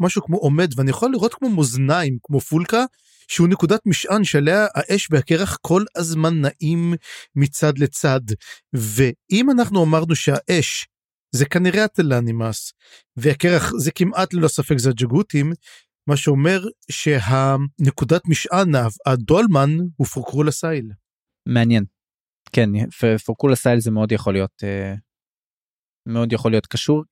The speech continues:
Speaker 2: במיוחד כי אנחנו לא יודעים הרבה עליהם.
Speaker 1: הם גם שלושת הגזעים המקוריים, הקדמונים.
Speaker 2: אה, יש גם את הקצ'יין צ'מאלה.
Speaker 1: גם נכון.
Speaker 2: יש ארבעה גזעים, אבל אנחנו גם יודעים שיש ארנט. אז חשבתי אולי על מה זה הארנט,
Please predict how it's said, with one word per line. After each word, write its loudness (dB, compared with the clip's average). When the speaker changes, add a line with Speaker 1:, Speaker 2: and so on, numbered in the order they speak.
Speaker 2:
במיוחד 0
כי 0
אנחנו 2
לא 6
יודעים 4
הרבה 2
עליהם. 2
Speaker 1:
הם 2
גם 2
שלושת -2
הגזעים 0
המקוריים, -2
הקדמונים. -6
Speaker 2:
אה, 6
יש 2
גם 4
את 0
הקצ'יין 0
צ'מאלה. 0
Speaker 1:
גם 2
נכון. -4
Speaker 2:
יש 0
ארבעה 2
גזעים, -2
אבל 0
אנחנו -2
גם 2
יודעים 2
שיש -2
ארנט. -2
אז -6
חשבתי 0
אולי 4
על 0
מה 4
זה 0
הארנט, -4